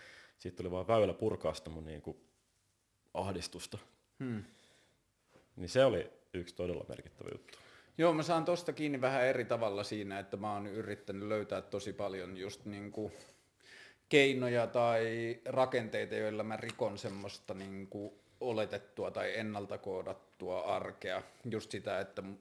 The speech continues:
Speaker 2: tosta esimerkiksi tosta Vallilan puutaloalueen niistä kallioista on tullut tosi niinku tärkeä paikka mulle, että mä
Speaker 1: Oh.
Speaker 2: kutsun niitä mun Vallilan kappeliksi, että mä
Speaker 1: Oi.
Speaker 2: kävelen sinne tupakalle ja tuijottelen metsää ja niin edelleen.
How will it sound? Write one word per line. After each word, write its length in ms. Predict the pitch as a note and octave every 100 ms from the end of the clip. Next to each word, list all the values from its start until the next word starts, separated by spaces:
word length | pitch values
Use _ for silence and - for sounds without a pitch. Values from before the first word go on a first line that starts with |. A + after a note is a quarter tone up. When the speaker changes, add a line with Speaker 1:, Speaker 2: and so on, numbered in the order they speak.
| -
Speaker 2:
tosta 300 | G2 - F#2+
esimerkiksi 520 | F#2+ G2 F2+ G#2+ -
tosta 280 | G2 - G2+
Vallilan 520 | G#2+ G#2 F#2+ G2+ G2+
puutaloalueen 1200 | - G2+ G2 F#2+ F#2+ G2+ F#2+ F2+ F#2 F#2+ F#2 F#2+
niistä 240 | G2 -
kallioista 680 | A#2 G#2 F#2+ F2 E2 F#2+ E2+
on 80 | F#2
tullut 260 | F2+ F#2+ -
tosi 300 | F#2+ F#2+ - -
niinku 220 | F#2 F2+
tärkeä 460 | G#2 F#2+ F#2 F2
paikka 360 | F2+ F#2+ F#2+ G2+
mulle, 280 | G2+ F#2+ F#2+
että 120 | F#2
mä 60 | G2+
Speaker 1:
Oh. 60 |
Speaker 2:
kutsun 240 | G2 - G2
niitä 180 | G2+ G#2
mun 180 | G2+
Vallilan 400 | F#2 G2+ G2+ G#2
kappeliksi, 680 | G#2+ G2+ - G#2+ G2+ - -
että 200 | C#2 -
mä 80 | A2
Speaker 1:
Oi. 100 | F#2+ - - - - - -
Speaker 2:
kävelen 360 | D3 B2+ D3
sinne 240 | C#3+ C3+ B2
tupakalle 640 | - B2 A#2 A2+ A2 G#2+
ja 100 | A2
tuijottelen 600 | A2+ A#2+ A2 - A#2 A2
metsää 420 | A2 B2 - A#2+ G#2+
ja 60 |
niin 240 | A2+ A#2+ G#2+
edelleen. 520 | G2+ G#2+ G#2 G#2